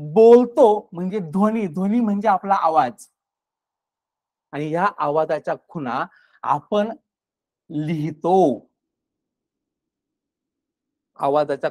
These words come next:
खुणा आपण लिहितो. या खुणांना आपण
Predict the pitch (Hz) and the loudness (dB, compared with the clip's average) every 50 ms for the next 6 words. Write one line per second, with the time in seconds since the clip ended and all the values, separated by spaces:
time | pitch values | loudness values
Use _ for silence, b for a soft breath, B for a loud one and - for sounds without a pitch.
0 | - _ - 151 143 143 165 208 220 _ _ _ _ - 135 131 131 - 170 156 | -8 _ -12 -8 -6 -6 -6 -6 -8 _ _ _ _ -6 -6 -6 -4 -4 -6 -6
1 | 170 185 - - 160 156 170 190 214 208 - - 190 220 262 b b b b b | -6 -8 -12 -14 -8 -4 -2 -2 -2 -4 -4 0 0 0 0 b b b b b
2 | 151 180 190 185 _ - - 180 165 170 170 175 175 160 143 147 175 233 - _ | 0 0 0 0 _ -10 -8 -6 -4 -4 -4 -4 -4 -4 -4 -4 -4 -6 -8 _
3 | _ _ _ _ _ _ _ _ _ _ _ _ _ _ _ _ _ _ _ _ | _ _ _ _ _ _ _ _ _ _ _ _ _ _ _ _ _ _ _ _
4 | _ _ _ _ - 123 139 143 - - 175 170 202 262 | _ _ _ _ -2 -2 -2 -2 0 -2 -2 -2 -2 -4